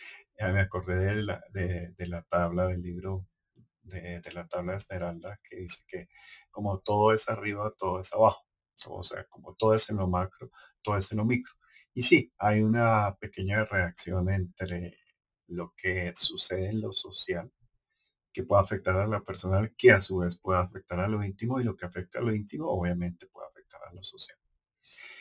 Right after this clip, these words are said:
Cuando nosotros miramos lo que más nos, eh, afecta o nos, eh, nos ataca es hacia lo íntimo,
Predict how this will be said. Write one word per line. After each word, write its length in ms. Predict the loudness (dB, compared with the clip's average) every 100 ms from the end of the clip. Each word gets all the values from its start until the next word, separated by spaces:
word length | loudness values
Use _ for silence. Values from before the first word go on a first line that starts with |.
| -20 _ _ _ _ _ _ _ _ _ _ _ _ _ _ _ _
Cuando 580 | 2 10 12 12 6 2
nosotros 680 | 2 0 0 -2 -2 -2 0
miramos 640 | 2 4 6 6 4 -4 -6 -10 -4
lo 420 | 2 4 4 0
que 200 | -2 0
más 640 | 2 6 6 6 4 -6 -6
nos, 500 | -4 -2 -4 -6 -8
eh, 440 | -2 0 0 0 -4
afecta 800 | -6 -6 -2 -2 -2 -8 -12 -6
o 260 | -4 -4 -4
nos, 460 | -6 -6 -6 -8
eh, 400 | -6 -10 -12 -18 _ _ _ _ _ _
nos 600 | -14 -12 -10 -10 -10 -12
ataca 560 | -4 2 2 2 -8 -6
es 200 | -8 -10
hacia 280 | -10 -8 -8
lo 140 | -6 -6
íntimo, 440 | -8 -12 -20 _